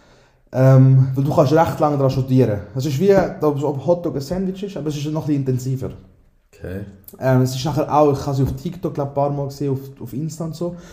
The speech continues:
Speaker 1: Aber für mich, für meinen Geschmack hat es nicht so die grosse Welle geschlagen, wie auch schon ein paar Trends gemacht haben.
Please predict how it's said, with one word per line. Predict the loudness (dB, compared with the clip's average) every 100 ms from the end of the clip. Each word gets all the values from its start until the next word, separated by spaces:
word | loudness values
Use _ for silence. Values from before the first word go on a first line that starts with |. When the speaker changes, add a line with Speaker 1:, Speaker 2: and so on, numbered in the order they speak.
| -8
Speaker 1:
Aber | -2 2 2 0 -6
für | -2
mich, | 2 4 4 2
für | -2
meinen | 0 0
Geschmack | -2 -4
hat | -4
es | -4
nicht | -4 -2
so | -4
die |
grosse | -2 -2 -4 -2
Welle | -2 -2
geschlagen, | -2 -2 -2 -4
wie | -8 -10 _ _ -4
auch | -2
schon | -2 -4
ein | -4
paar | -6 -6
Trends | -10 -10 -8
gemacht | -8 -8
haben. | -10 -12